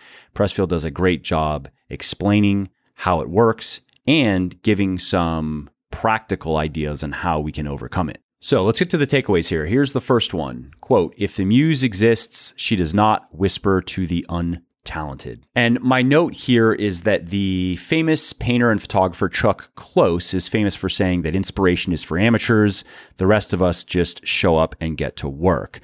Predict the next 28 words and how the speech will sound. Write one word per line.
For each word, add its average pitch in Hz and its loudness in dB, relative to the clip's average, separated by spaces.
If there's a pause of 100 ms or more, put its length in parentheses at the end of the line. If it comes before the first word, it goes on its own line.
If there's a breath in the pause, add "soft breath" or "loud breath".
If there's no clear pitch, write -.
(340 loud breath)
And 90 2
I 123 2
think 113 -2
that 85 -2
that 101 0
is 90 0
one 95 0
hundred 139 0
percent 98 -2
spot 80 0
on. 71 -4
And 82 -2
I 80 -2
think - -4
you - -16
can 107 2
also 110 2
just 82 -2
replace 80 0
inspiration 85 -2
with 71 -8
motivation, 80 0 (560 loud breath)
and 82 -2
it 87 -2
is 80 -4
equally 87 -2
valid. 71 -2
So 82 2